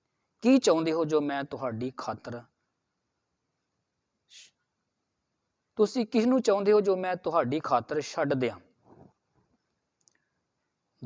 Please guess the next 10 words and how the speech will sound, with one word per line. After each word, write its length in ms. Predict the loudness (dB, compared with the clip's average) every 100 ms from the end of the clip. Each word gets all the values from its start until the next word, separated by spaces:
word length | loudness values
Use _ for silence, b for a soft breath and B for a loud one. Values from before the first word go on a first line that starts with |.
| -6 -4
ਯਿਸੂ 280 | -4 -2
ਮਸੀਹ 380 | 0 -2 -2 -2
ਨੂੰ 380 | -2 -2 -4 -8 _ _ _
ਪਿਲਾਤੂਸ 720 | 0 2 2 0 -4 -4 -6
ਛਡਾਉਣ 580 | -14 -8 -2 2 2 0
ਦੇ 160 | 0 0
ਹੱਕ 260 | -2 -6
ਦੇ 160 | -6 -6
ਵਿੱਚ 220 | -8 -12
ਸੀ, 380 | -14 -10 -12 -12